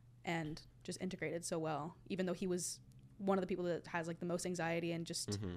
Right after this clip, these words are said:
Speaker 1: hardest time making friends. So.
Speaker 2: And I also think, like, this film does such a great job. And really, I don't credit that much to the film, but I credit it to Logan Lerman,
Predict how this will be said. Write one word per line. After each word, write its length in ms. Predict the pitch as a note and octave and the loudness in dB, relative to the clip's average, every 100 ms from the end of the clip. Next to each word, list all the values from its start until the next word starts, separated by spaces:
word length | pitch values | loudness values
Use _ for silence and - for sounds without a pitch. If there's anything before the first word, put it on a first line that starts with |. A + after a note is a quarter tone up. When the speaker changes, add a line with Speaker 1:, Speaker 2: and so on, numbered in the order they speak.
| F#2+ | -2
Speaker 1:
hardest 460 | - F3 F3+ F3 - | 2 2 2 0 -2
time 340 | E3 E3+ F3+ | -2 -2 -4
making 240 | - F3 E3+ | -4 -4 -4
friends. 500 | E3+ - - - - - - | -4 -4 -6 -10 -12 -18 -20
So. 340 | - - - F#3+ - - - - - | -8 -6 -6 -8 -12 -20 -20 -6 2
Speaker 2:
And 80 | A2 | 4
I 40 | |
also 180 | A2+ C3 | 6 4
think, 280 | - C3 B2 | 4 4 6
like, 300 | G2+ F#2+ - - - - | 2 0 -8 -18 -20 -6
this 240 | - A#2 - | 4 4 6
film 320 | - A2 A2+ | 8 10 10
does 140 | G#2 | 6
such 200 | - G#2+ | 4 2
a 40 | G#2+ | 4
great 220 | G#2 G2 | 4 4
job. 420 | - F#2 G2 G2+ - - - - - | 4 4 4 0 -6 -20 -20 -6 6
And 100 | C#3 | 12
really, 320 | F3 G3+ D3 - | 12 12 12 6
I 140 | B2+ | 6
don't 400 | A#2 - C3 C#3+ - - - | 6 8 8 8 4 -14 -12
credit 300 | - B2 A2 | 6 8 8
that 80 | G#2+ | 6
much 220 | A2 - | 4 4
to 60 | A2 | 2
the 40 | |
film, 300 | G2+ G2 G#2 | 4 4 4
but 80 | G#2+ | 4
I 60 | G#2 | 4
credit 280 | - G#2+ G#2+ | 4 6 6
it 200 | G#2 - | 4 4
to 300 | A2+ G#2 G2+ | 6 6 6
Logan 300 | G#2 G#2 G#2 | 4 4 4
Lerman, 400 | F2+ F#2 G#2+ A#2+ | 2 4 4 4